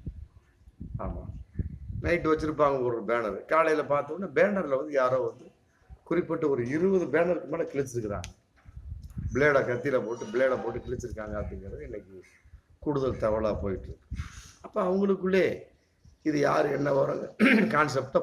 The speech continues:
போலீஸ் விசாரணையா? போலீஸ் விசாரிக்கக்கூடிய அளவுக்குலாம் ஒண்ணுமே கிடையாது. அது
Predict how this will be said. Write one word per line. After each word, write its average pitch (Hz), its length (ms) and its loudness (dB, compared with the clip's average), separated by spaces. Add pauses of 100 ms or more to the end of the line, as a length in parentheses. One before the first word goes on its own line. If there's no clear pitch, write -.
போலீஸ் 180 360 6
விசாரணையா? 123 600 2 (1900)
போலீஸ் 160 500 2
விசாரிக்கக்கூடிய 156 800 2
அளவுக்குலாம் 151 460 2
ஒண்ணுமே 135 300 -2
கிடையாது. 104 380 -14 (1700)
அது - 180 -4